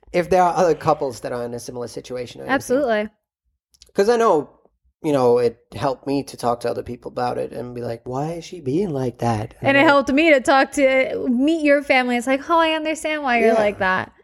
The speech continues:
Speaker 1: You get it, you know? It's, you have that saying, you know, "You meet the mom, you know the kid," or whatever.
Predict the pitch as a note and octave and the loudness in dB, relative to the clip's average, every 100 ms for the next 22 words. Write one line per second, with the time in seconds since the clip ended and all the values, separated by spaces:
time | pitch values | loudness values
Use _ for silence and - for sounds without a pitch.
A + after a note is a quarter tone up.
0 | _ - E3+ E3 G3+ G#2+ - - C3+ C3 | _ -6 0 2 2 0 -4 -2 0 2
1 | C#3 C#3+ D#3 E3 D#3+ - - _ - C#3 | 2 2 0 -2 -6 -14 -16 _ -6 2
2 | E3 F3 D#3+ - E3+ F3 D3 C3 B2 B2 | 4 4 0 0 2 2 2 0 -2 -2
3 | B2 B2 C3+ C#3 C3+ B2+ C3 C3 B2+ B2+ | -2 -4 -4 -2 -2 0 -2 -2 -2 -2
4 | A#2+ - D#3 A2+ - _ _ _ _ - | -2 2 2 0 -6 _ _ _ _ -2
5 | C3 B2+ B2 A#2 A2+ | 2 4 2 2 0